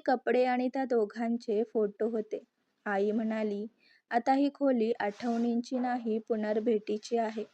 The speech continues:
त्या क्षणी घरात एक शांतता,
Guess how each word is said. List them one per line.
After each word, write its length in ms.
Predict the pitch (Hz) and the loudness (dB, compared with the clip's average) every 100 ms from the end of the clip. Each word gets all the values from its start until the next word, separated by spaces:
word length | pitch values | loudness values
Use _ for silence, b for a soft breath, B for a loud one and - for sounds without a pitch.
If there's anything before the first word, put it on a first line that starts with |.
| _ _ _ _ _ _ _ | _ _ _ _ _ _ _
त्या 180 | 285 285 | 4 4
क्षणी 420 | 302 - 294 294 | 4 0 0 0
घरात 520 | 277 269 240 233 240 247 | 2 2 2 2 2 2
एक 180 | 254 | -2
शांतता, 800 | - 254 208 208 233 226 208 214 | -2 -2 -2 -2 -4 -2 -2 -4